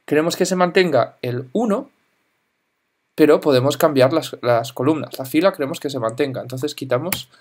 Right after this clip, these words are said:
la B, ¿vale? Y de esta forma estará fija en esta columna y en esta fila, ¿de acuerdo? Entonces, cu-, cuando movemos,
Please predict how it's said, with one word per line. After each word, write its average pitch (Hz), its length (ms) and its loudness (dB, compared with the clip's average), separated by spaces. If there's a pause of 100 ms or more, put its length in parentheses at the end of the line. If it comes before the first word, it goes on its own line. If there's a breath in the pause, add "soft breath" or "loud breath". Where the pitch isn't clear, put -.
(180 soft breath)
la 123 160 4
B, 113 220 -2 (800)
¿vale? 170 260 4
Y 151 80 -6
de 135 60 0
esta 131 180 2
forma 151 520 2
estará 135 500 4 (280)
fija 180 500 -2
en 135 80 -6
esta 135 220 -4
columna 220 440 -2 (320)
y 208 340 -4
en 143 140 -4
esta 127 220 -2
fila, - 360 -12 (200)
¿de 131 80 -12
acuerdo? 214 380 -2 (520)
Entonces, 135 680 -8 (300)
cu-, - 200 -18
cuando 135 260 -4
movemos, 233 680 -2